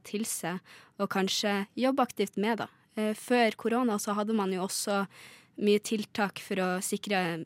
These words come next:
større medvirkning fra den gjengse student, og man hadde jo arrangementer. Og nå er det jo, eh, arbeider i gang med å få,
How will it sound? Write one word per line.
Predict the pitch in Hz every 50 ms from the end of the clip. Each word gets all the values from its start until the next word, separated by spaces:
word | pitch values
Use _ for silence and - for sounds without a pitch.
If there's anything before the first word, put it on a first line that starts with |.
| - _
større | - - - 220 208 185
medvirkning | 185 185 190 190 196 196 202 202 202 - - 202 180 170 180
fra | - - 214 226
den | 202 180 160
gjengse | 160 180 185 - 196
student, | - - 202 185 190 208 202 - 185
og | 180
man | 175 180 185
hadde | 196 190 185 196
jo | 190
arrangementer. | 170 170 175 180 - - 202 185 180 180 175 160 - - _ - - - - - - - _
Og | 196 208
nå | 208
er | 214 214 214 214
det | 196 196 202
jo, | 190 185 185 185
eh, | 180 175 175 170 185 220 - -
arbeider | 208 214 214 202 214 208 190 185 180
i | 180
gang | 180 196 190 190 190 185
med | 170 170 170 175
å | 165 180
få, | - - 196 180 180 180